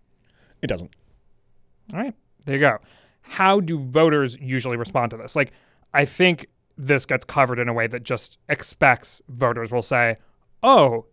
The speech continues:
Speaker 2: that's the candidate I was gonna vote for. Now they're telling me to vote for this candidate, so I'm gonna vote for that candidate." Like, is the impulse of a third-party voter to say, "I just really don't like these two parties, and I would rather vote for a third party," or is it to say, like, I'm v-, 'cause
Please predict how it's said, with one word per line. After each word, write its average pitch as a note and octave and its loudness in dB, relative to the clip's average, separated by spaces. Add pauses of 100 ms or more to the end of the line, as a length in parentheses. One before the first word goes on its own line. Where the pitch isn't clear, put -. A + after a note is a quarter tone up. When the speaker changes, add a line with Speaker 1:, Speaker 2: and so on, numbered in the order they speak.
Speaker 2:
that's G#3+ 4
the A3 -4
candidate E3+ -4
I B2+ 0
was A#3 0
gonna E3 -4
vote B2 -4
for. A#2+ -6
Now G3+ 2
they're F#3 2
telling D#3 -6
me C#3 -4
to C3 -4
vote B2 -2
for C3+ -8
this F#3+ -2
candidate, B2 -4 (220)
so - -6
I'm E3 4
gonna C#3+ 0
vote B2+ -2
for B2+ -6
that A#2+ 0
candidate." - -12
Like, E3+ 0
is G3 2
the G#3 -4
impulse A#3+ 2
of F#3 0
a D#3+ -2
third-party D3 0
voter B2 -4
to C3+ -6
say, B2 -4 (280)
"I F3 6
just E3 -2
really C#3 0
don't G3+ 2
like D#3+ 2
these D3 -4
two C#3+ -8
parties, C3 0
and C#3 -4
I C3+ 2
would B2 -4
rather C3+ 2
vote B2+ -4
for B2+ -4
a A#2 -4
third A#2+ -8
party," B2 2 (280)
or D#3 2
is C#3+ -2
it C#3 -2
to C#3+ -2
say, C3 2
like, B2 2 (200)
I'm C#3 -6
v-, C3 -10 (120)
'cause G3+ 0